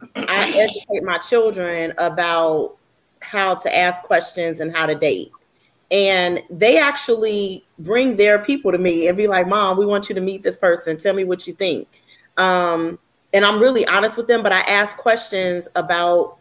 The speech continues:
the longevity of a relationship. And even if the relationship doesn't work,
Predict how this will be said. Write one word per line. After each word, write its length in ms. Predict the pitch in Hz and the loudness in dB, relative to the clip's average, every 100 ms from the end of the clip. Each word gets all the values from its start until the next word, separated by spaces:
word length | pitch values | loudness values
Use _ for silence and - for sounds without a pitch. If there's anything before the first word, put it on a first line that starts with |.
| _ | _
the 320 | 160 185 175 | -2 2 2
longevity 680 | 170 165 165 156 190 196 175 | 2 -2 -2 0 0 0 0
of 80 | 165 | 0
a 60 | 160 | 0
relationship. 760 | 160 165 196 160 - 143 101 _ - - _ 180 | 0 0 -2 -8 -2 -2 -2 _ -20 -20 _ 0
And 180 | 208 | 0
even 340 | 143 247 269 240 | 2 0 2 2
if 220 | 214 214 | 0 0
the 80 | 185 | -2
relationship 640 | 175 190 240 226 - 185 | 2 4 2 0 -2 0
doesn't 320 | 185 175 156 | 0 0 0
work, 380 | 160 160 147 - | 2 2 2 -2